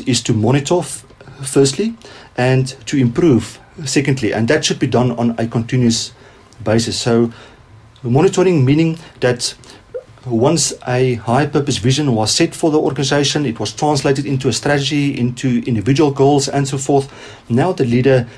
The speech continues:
needs to continuously monitor progress. So check-in meetings, um, performance management meetings and so forth. And th-, this is also where performance management will reside, is within this function. And then the second,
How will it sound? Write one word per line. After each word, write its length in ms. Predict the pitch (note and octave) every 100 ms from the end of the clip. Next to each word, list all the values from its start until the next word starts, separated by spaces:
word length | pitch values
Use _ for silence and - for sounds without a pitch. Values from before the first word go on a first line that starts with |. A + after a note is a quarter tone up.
| -
needs 240 | A#2+ B2 -
to 340 | - C3 A#2+ A#2 - -
continuously 760 | C3+ A#2 D#3+ E3 - C#3+ B2+ - - A#2
monitor 460 | A2+ C3+ D3+ C3+
progress. 600 | B2+ B2+ B2 A#2+ E2 - - -
So 160 | -
check-in 420 | A#2 E3+ E3 D#3+ D3
meetings, 540 | D3 D3+ D3+ C3+ - - - -
um, 420 | G#2 G2+ G#2 G#2 - - - - -
performance 460 | B2 D#3+ D#3+ C#3
management 440 | C#3 C#3 C3 C#3+ C3+
meetings 420 | C3+ C3+ C#3 C3
and 180 | C#3 C3+
so 100 | C3+
forth. 360 | - B2 A#2+ - - - -
And 360 | A#2 A#2+ A#2 - - - -
th-, 120 | C3+ - -
this 240 | - C#3
is 80 | E3
also 300 | - E3+ D#3+
where 180 | B2+ C3+
performance 400 | C3+ D#3 C#3+ C3+
management 500 | A2+ C3+ - A#2+ A#2
will 120 | A#2
reside, 520 | G#2+ G#2 C3 A#2 A#2 - - - - -
is 180 | A#2+ A2+
within 280 | A2+ D3 A#2+
this 160 | C3
function. 400 | - B2 - - - - - - - -
And 120 | - C3+
then 340 | F3+ F3 C#3+ - - - -
the 220 | D#3 C3+
second, 580 | - A3 A#3 C#3 -